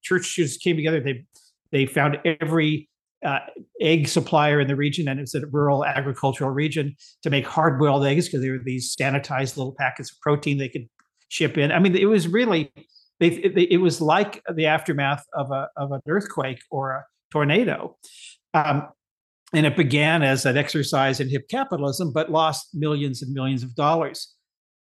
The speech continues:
And then it rained and rained, and the grounds were already muddy just from the typical weeks of summer showers that you find up in, in upstate New York. And it turned to muck as the skies kept opening, and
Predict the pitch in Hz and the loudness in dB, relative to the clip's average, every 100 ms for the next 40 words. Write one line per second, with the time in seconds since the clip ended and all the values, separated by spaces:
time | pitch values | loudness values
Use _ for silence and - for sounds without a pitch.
0 | _ _ _ _ 180 180 202 185 170 175 | _ _ _ _ 0 4 4 4 4 4
1 | 131 - - _ _ _ _ _ _ _ | 0 -8 -20 _ _ _ _ _ _ _
2 | 165 139 143 156 143 131 151 - - _ | 0 2 4 4 4 0 -6 -12 -20 _
3 | _ _ _ _ - 139 139 123 147 147 | _ _ _ _ -2 2 2 4 4 4
4 | 131 143 143 143 135 170 226 165 139 143 | 2 2 4 2 2 4 4 4 2 -2
5 | - 139 131 170 147 - 131 123 - _ | -2 -8 -4 -2 -2 -4 -6 -6 -14 _
6 | 151 147 - 123 156 135 - 156 151 143 | -2 -2 -4 -2 0 0 0 2 2 2
7 | 131 120 135 143 143 131 - 165 220 135 | 0 -4 -8 -8 -10 -10 -2 0 2 0
8 | 143 131 143 143 - 135 - 139 147 131 | -2 -4 -6 -8 -8 -8 -4 -4 -4 -4
9 | 135 135 135 - - - - _ 143 135 | -2 -2 -4 -10 -20 -20 -20 _ 0 2
10 | - 165 143 - 135 135 147 147 143 127 | 2 2 2 0 0 2 2 2 -2 -4
11 | 139 - - 139 139 - 147 131 135 139 | -6 -8 -2 0 0 -2 -4 -4 -2 -2
12 | 147 139 135 127 120 | -2 -2 -2 -4 -6